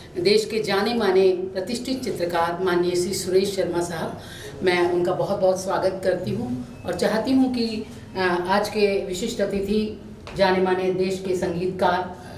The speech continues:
जिन्होंने, अ, साढ़े तीन हजार से अधिक कैसेट्स में म्यूज़िक दिया है और म्यूज़िक कंपोजिशन दिया है, फिल्मों में काम किया है, मैं उनका भी बहुत बहुत स्वागत करती हूँ।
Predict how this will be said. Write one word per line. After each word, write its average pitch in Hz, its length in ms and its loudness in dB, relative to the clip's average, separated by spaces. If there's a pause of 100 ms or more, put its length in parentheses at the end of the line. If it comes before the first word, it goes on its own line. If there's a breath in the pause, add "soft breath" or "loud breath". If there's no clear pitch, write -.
(120)
जिन्होंने, 190 440 2
अ, 170 1000 -4
साढ़े 208 400 0
तीन 214 220 0
हजार 185 360 0
से 185 400 -2 (120)
अधिक 202 280 -4
कैसेट्स 196 480 0
में 180 300 0 (140)
म्यूज़िक 202 360 0
दिया 226 180 4
है 226 300 -6 (340 loud breath)
और 170 440 0
म्यूज़िक 185 280 0
कंपोजिशन 214 680 0
दिया 214 200 2
है, 220 300 -6 (320 loud breath)
फिल्मों 208 280 2
में 247 180 2
काम 190 240 2
किया 185 200 0
है, 190 240 -6 (300 loud breath)
मैं 170 360 0
उनका 180 280 0
भी 185 120 0
बहुत 175 260 0
बहुत 175 200 2
स्वागत 165 380 0
करती 190 260 0
हूँ। - 480 -6